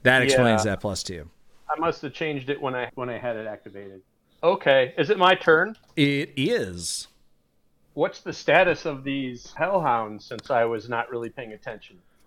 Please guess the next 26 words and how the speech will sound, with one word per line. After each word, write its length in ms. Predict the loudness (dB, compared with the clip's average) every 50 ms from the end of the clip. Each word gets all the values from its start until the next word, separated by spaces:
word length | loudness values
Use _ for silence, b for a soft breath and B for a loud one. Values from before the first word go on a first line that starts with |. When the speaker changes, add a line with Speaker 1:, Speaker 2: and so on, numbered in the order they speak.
| _ _
Speaker 1:
One 160 | 2 2 2
of 60 | 4 2
them 160 | 2 2 2
is 120 | 0 -2 0
horribly 540 | 2 4 4 4 4 4 2 2 2 2
injured 360 | 2 2 2 2 2 2 2 0
and 160 | -2 -2 -2
also 400 | 0 0 0 0 0 -2 -2 -2
asleep. 420 | -2 -2 -4 -4 -4 -6 -6 -10 b b b b b b b b
Another 300 | -2 0 0 2 2 2
one 200 | 2 2 2 0
is 160 | 0 -2 0
right 220 | 2 2 2 4 4
up 160 | 2 0 0
in 80 | -2 -2
your 140 | -2 -4
face, 560 | -4 -4 0 0 2 2 2 2 0 -2 -4 -4
just 500 | -2 0 0 0 0 -2 -4 -4 0 0
bit 200 | 0 0 0 0
you 220 | -2 0 0 -2
for 240 | -2 -2 -2 -2 -2
a 40 | -2
huge 320 | -2 -2 0 0 0 0
amount 260 | -2 -2 -2 -2 -4 -6
of 100 | -8 -8
pain, 480 | -6 -4 -4 -4 -2 -4 -4 -6 -8